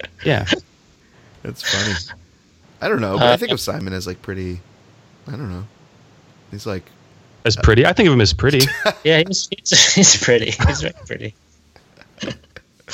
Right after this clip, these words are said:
Speaker 2: right, I guess I'll just leave it
Speaker 3: Um,
Speaker 2: there. Yeah.
Speaker 3: it's a win-win for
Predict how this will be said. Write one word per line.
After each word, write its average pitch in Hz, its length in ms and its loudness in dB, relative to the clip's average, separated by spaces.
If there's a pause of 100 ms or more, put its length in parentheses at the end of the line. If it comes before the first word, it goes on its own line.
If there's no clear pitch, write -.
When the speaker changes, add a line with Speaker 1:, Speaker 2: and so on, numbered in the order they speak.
(520)
Speaker 2:
right, 95 100 -10
I 98 60 -6
guess 98 140 -10
I'll 95 80 -10
just 87 80 -10
leave 131 100 2
it 135 40 2
Speaker 3:
Um, 139 160 0
Speaker 2:
there. 139 160 -4 (220)
Yeah. 92 140 -16 (220)
Speaker 3:
it's 151 160 0
a 170 80 4
win-win 185 720 6 (140)
for 139 720 4